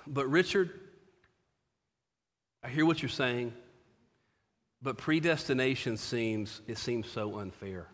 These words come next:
That it seems so unfair. And, and people will often say that to me, really w-, through tears. They'll say it with tears in their eyes.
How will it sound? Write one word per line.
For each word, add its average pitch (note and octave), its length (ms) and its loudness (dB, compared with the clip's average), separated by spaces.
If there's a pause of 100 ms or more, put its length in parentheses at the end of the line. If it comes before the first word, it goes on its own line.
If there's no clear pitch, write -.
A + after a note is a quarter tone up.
(1400)
That A#2 80 -8
it A#2 100 -6
seems C3+ 360 -2
so A2+ 340 -2
unfair. F#2+ 540 -8 (1400)
And, A#2 180 -4
and B2 160 -2
people F3+ 320 0
will D3 60 2
often B2 400 2
say C#3 280 -2
that B2+ 280 0
to - 80 -10
me, F#2+ 340 -8 (1500)
really D3+ 220 2
w-, A#2+ 180 -6 (140)
through C3+ 140 0
tears. A2+ 500 -2 (540)
They'll C3+ 100 -4
say D3 200 -2
it C#3 100 2
with A#2 120 -2
tears C#3 380 -2
in B2+ 80 -4
their G#2+ 160 -4
eyes. F#2+ 400 -4